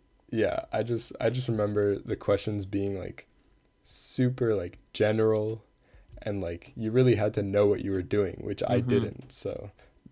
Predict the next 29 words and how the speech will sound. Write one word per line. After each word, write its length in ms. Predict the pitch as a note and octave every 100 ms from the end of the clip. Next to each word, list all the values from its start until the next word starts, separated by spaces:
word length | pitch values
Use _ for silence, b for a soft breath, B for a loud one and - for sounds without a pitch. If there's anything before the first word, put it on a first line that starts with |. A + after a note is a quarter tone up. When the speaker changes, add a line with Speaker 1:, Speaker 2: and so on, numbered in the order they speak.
| _
Speaker 1:
I 100 | A2+
mean, 180 | G#2+ G#2
I 100 | G2
passed, 680 | - - A2 F#2+ G#2+ - - _
which 200 | A#2+ G#2
is 120 | G#2 F#2+
nice, 480 | - F#2+ G2 - _ _ _
but 280 | F#2+ F#2 - _ _ _ _ _ _ -
yeah. 180 | F#2+ - - _ _ _ _ _ _
Speaker 2:
Yeah, 160 | F3 E3+
the, 180 | C#3 D3+
the, 460 | C#3 D3 C3+ C3 C3+
the, 360 | C#3+ C3 B2 _ _ _ -
the 120 | D#3+
amount 480 | E3 C#3+ C#3+ E3+ F3+
of 360 | - D3 C3+ B2 _
knowledge 600 | C3+ C#3+ C#3+ D3 D#3 C#3+
on 120 | C#3
the 80 | B2
concepts 640 | - - B2 B2 C#3+ C3+ -
that's 240 | B2 -
required, 600 | A#2+ - A2+ A2+ C3+ C3+
I 80 | A#2+
think, 280 | - C3+ B2
is 120 | A2+
really 320 | A#2 A#2+ A2+
deep 380 | - A#2+ A#2+ _ _ _ _ _ -
in 340 | A#2+ A2+ G#2+
the, 380 | G#2 G2+ C2+